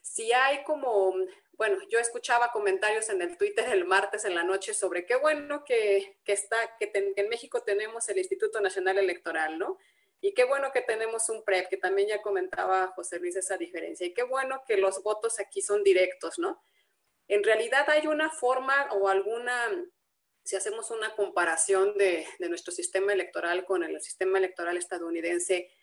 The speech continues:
¿hay figuras en nuestro sistema que tú consideres que de las cuales debemos congraciarnos y, y, este, y sentir que estamos, que en, que en esa parte es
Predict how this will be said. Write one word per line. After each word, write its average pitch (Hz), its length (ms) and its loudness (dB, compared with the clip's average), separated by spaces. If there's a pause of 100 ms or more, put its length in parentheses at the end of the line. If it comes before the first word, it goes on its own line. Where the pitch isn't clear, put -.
(300)
¿hay 233 200 4
figuras 233 600 4
en 208 80 4
nuestro 180 240 2
sistema 196 460 0
que 185 80 0
tú 185 160 0
consideres 185 680 0
que 175 100 -2
de 165 120 -2
las 165 180 -6
cuales 185 300 2
debemos 175 440 -4 (140)
congraciarnos 170 840 -2
y, 156 220 -6 (200)
y, 156 300 -2
este, 156 440 -4
y 170 100 -2
sentir 175 420 -2
que - 80 -4
estamos, 175 560 0 (340)
que 185 120 2
en, 170 280 4
que 180 60 0
en 180 80 6
esa 196 240 2
parte 196 240 4
es 196 180 0